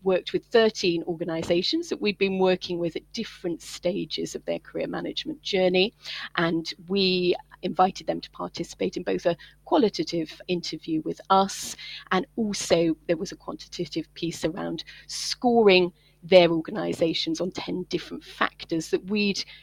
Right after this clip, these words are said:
come up with that underpinned the Career Strategy Insights and methodology. It was a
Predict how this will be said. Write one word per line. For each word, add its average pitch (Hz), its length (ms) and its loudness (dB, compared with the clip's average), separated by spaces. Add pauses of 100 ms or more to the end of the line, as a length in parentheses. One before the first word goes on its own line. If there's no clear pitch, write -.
(120)
come 233 280 2
up - 240 -2
with 165 200 0
that - 120 -2
underpinned 170 800 -4
the - 60 -16
Career - 260 -6
Strategy - 600 -6
Insights - 500 -10
and - 80 -10
methodology. - 800 -6 (100)
It - 220 -20
was 208 140 -10
a 185 40 -16